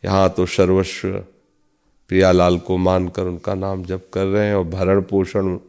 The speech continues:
मालिक करें। यहाँ तो ऐसे जन रहते हैं, अब वो तो आधुनिकता बढ़ती जा रही तो जैसे भी बने, लेकिन यहाँ जो वास का विषय है वो ऐसे है कि आके लाडली जू के दरबार में पड़ गए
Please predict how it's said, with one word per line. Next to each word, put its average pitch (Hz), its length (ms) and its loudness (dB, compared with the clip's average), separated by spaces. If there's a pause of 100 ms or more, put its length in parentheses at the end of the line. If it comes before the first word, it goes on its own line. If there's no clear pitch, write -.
(1300)
मालिक 95 440 2
करें। 90 320 -6 (1000)
यहाँ 107 200 4
तो 110 160 6
ऐसे 107 260 6
जन 110 200 6
रहते 95 340 2
हैं, 87 220 -4 (800)
अब 104 120 0
वो 104 100 4
तो 104 160 2
आधुनिकता 98 540 2
बढ़ती 98 360 0
जा 107 180 0
रही 101 180 2
तो 92 320 -6
जैसे 92 380 0
भी 92 200 -2
बने, 95 340 -2 (580)
लेकिन 98 220 0
यहाँ 101 280 6
जो 113 180 6
वास 104 280 6
का - 140 4
विषय 90 340 2
है 92 160 -2 (1040)
वो 101 200 -12
ऐसे 92 280 -8
है 95 140 -12
कि 90 240 -12
आके 107 400 -2
लाडली 104 500 4
जू 107 160 -2
के 104 180 -4
दरबार 101 460 0
में 104 160 -4
पड़ 113 260 4
गए 117 280 4